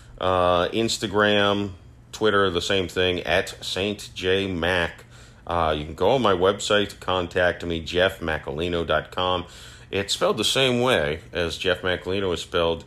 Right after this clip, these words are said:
in the, uh, ti-, in the, uh, title of this podcast that you're listening to right now. So it shouldn't be hard. It's Jeff Macalino dot com. And, uh, hey, subscribe and share. And if you have an Apple,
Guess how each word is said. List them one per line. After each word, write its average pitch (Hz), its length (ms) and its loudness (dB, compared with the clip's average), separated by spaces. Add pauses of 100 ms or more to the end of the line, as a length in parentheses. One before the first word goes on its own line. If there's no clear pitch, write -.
(140)
in 107 280 -4
the, 98 260 -6
uh, 92 160 2
ti-, 120 440 -4
in 98 220 -2
the, 92 300 -2
uh, 87 160 2
title 123 420 -2
of 92 180 -2
this 110 160 -2
podcast 117 600 -4
that 80 180 -10
you're 95 80 -6
listening 98 360 -8
to 87 120 -10
right 85 220 -2
now. 90 240 -4 (340)
So 92 120 -8
it 92 80 -8
shouldn't 135 200 -6
be 107 120 0
hard. 92 280 2 (440)
It's - 100 -18
Jeff - 240 -2
Macalino 82 520 -4
dot 80 240 -4
com. 135 360 2 (640)
And, 92 320 -2
uh, 92 200 4
hey, 98 340 2 (320)
subscribe 127 560 0
and 92 80 -4
share. 107 280 4
And 92 80 2
if 92 140 -4
you 101 60 0
have 127 180 2
an 117 60 2
Apple, 123 480 0